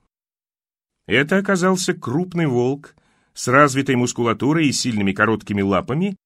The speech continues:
которые, должно быть, хорошо приспособлены и для того, чтобы долго бежать по снегу,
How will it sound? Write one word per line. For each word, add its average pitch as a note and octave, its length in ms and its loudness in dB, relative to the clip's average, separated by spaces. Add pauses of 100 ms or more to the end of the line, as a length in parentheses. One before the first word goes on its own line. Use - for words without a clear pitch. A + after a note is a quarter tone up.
(360)
которые, D3 380 2
должно F3 360 4
быть, G3 280 -2 (240)
хорошо D3+ 480 4
приспособлены E3 840 0
и C#3 140 2
для B2+ 160 2
того, C3+ 260 2
чтобы B2+ 240 0
долго A#2 260 2
бежать G#2+ 320 2
по G2+ 140 0
снегу, C#3 540 -2